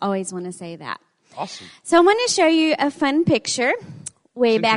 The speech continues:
Speaker 2: introduce
Speaker 1: in
Speaker 2: you to a young couple who no longer exist anymore.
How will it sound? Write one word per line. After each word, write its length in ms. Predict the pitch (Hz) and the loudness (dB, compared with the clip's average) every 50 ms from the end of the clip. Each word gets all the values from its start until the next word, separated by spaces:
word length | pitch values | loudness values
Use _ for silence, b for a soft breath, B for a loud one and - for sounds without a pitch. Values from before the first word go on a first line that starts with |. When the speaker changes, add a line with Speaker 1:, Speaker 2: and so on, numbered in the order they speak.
| 226 | 0
Speaker 2:
introduce 180 | - 233 220 220 | -2 -4 -4 -4
Speaker 1:
in 60 | 220 | -6
Speaker 2:
you 60 | 214 196 | -6 -8
to 140 | 147 139 127 | -8 -8 -8
a 20 | |
young 340 | 117 110 113 139 139 147 143 | -8 -8 -6 -6 -6 -6 -6
couple 480 | 127 131 117 101 - 113 117 123 131 - _ _ _ _ _ | -6 -6 -8 -6 -6 -6 -8 -8 -10 -12 _ _ _ _ _
who 200 | - 147 147 143 | -8 -4 -2 -2
no 200 | 135 131 139 151 | -2 0 0 -2
longer 340 | 156 147 143 147 147 143 151 | 0 0 -2 -4 -4 -6 -6
exist 440 | 147 139 117 - 156 147 - - - | -6 -8 -10 -12 -12 -14 -14 -14 -16
anymore. 520 | 113 107 101 101 101 104 113 120 123 113 | -16 -16 -14 -14 -12 -10 -8 -8 -10 -10